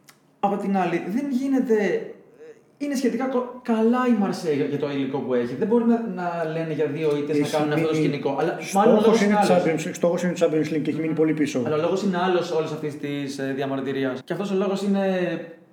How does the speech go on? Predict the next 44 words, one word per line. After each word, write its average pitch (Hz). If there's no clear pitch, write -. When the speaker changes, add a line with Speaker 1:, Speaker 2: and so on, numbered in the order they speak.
Speaker 1:
ο -
πρόεδρος. 151
Για 143
κάποιο 170
λόγο 170
δεν 170
τον 143
γουστάρουν. 190
Ε, 165
είναι 170
ένας 156
άνθρωπος 147
ο -
οποίος 165
φαίνεται 160
να 151
μην 160
γνωρίζει 143
από 117
ποδόσφαιρο, 123
από 117
κάποιες 120
δηλώσεις 120
που 120
έχει 120
κάνει. 190
Επίσης, 180
φαίνεται 170
ότι 151
τους -
ενοχλεί 147
το 151
γεγονός 131
ότι -
είναι 135
από 127
το 117
Παρίσι 190
και 190
κάποιες 180
δηλώσεις 185
τύπου, 208
όπως 175
είδα, 226